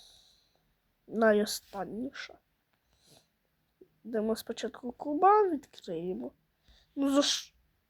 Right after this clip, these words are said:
що? Це не рахується.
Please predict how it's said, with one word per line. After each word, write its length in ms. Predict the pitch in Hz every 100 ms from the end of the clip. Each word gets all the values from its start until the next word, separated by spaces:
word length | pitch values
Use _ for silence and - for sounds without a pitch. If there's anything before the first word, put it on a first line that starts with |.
| _ _
що? 520 | - - - 208 180 - _ _ _ _ - - - - - - - _
Це 200 | 330 330
не 180 | 311 294
рахується. 800 | 262 262 277 277 - 339 320